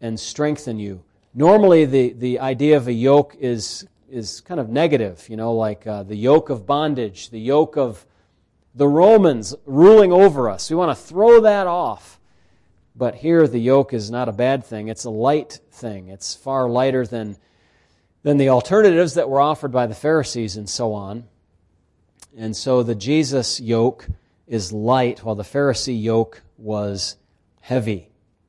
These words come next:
The yoke refers to learning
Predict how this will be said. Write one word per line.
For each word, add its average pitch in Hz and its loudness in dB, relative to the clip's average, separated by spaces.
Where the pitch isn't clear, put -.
The 117 -4
yoke 151 4
refers 131 -4
to 117 -8
learning 110 -4